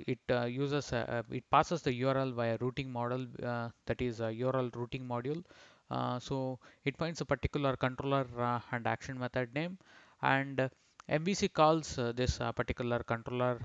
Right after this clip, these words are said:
uh, class and action method name, and then, uh, action method can return a view or string, string or partial, uh, uh, partial view, et cetera. So, uh, once, uh, call to, uh, call to the view,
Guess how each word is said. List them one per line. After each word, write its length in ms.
uh, 240
class 340
and 140
action 300
method 280
name, 280
and 200
then, 300
uh, 160
action 340
method 360
can 360
return 440
a 100
view 460
or 240
string, 560
string 500
or 160
partial, 680
uh, 320
uh, 380
partial 300
view, 200
et 100
cetera. 320
So, 460
uh, 280
once, 340
uh, 120
call 280
to, 300
uh, 140
call 260
to 100
the 100
view, 440